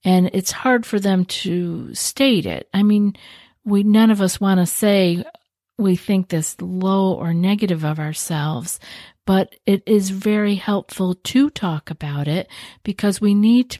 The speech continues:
bring fresh eyes to it. And if we are having our self-worth built up by our anxiety, we're not going to be very built up. We're going to be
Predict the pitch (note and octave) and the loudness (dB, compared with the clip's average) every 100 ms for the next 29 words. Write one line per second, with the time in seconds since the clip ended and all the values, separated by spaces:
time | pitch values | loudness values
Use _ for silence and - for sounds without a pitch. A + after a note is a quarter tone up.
0 | _ G3 F#3+ F3+ F3+ - F3+ F3+ - - | _ -2 2 2 0 -4 -4 -4 -4 -2
1 | E3+ F3 F3 F3 - - - F#3 F3 D#3 | 0 0 0 -4 -8 -10 -6 -4 -2 -4
2 | - _ - - - - F#3 F3+ - G3 | -8 _ -20 -20 -12 0 2 2 0 0
3 | F3+ F3 E3+ E3 E3+ _ - - G#3 G#3+ | 0 2 0 -2 -6 _ -10 0 2 4
4 | A#3 A3 G3+ F3+ F3 E3+ E3+ _ _ - | 2 0 -2 0 0 -2 -8 _ _ -8
5 | - - G#3+ G#3 - - F3 G3 A3 E3 | -4 0 2 0 -4 -6 0 2 4 2
6 | D#3+ - _ - F#3 G3+ - - A3 - | -2 -12 _ 0 0 0 -2 0 0 -2
7 | - E3+ E3+ E3 D#3+ D#3 D#3 D#3 E3+ G3+ | -2 0 2 0 0 0 -2 -2 0 2
8 | A#3 F3 D3 D3+ D#3+ _ _ _ _ _ | 2 2 0 -2 -4 _ _ _ _ _
9 | _ F#3 F3+ F3+ F#3+ F#3 F3+ F3 - - | _ 0 2 2 2 0 0 0 -2 -6
10 | E3 E3 E3 D#3 D3+ D3 D3+ D#3 _ - | -4 -2 -2 -2 0 -2 -4 -6 _ -4
11 | D#3 D3 - D3+ - - _ - E3+ E3 | -2 -2 -4 -6 -6 -12 _ -4 -2 0
12 | E3 E3 E3+ E3 - D#3 D3+ D3+ | 0 0 -2 -8 -2 -2 -2 -4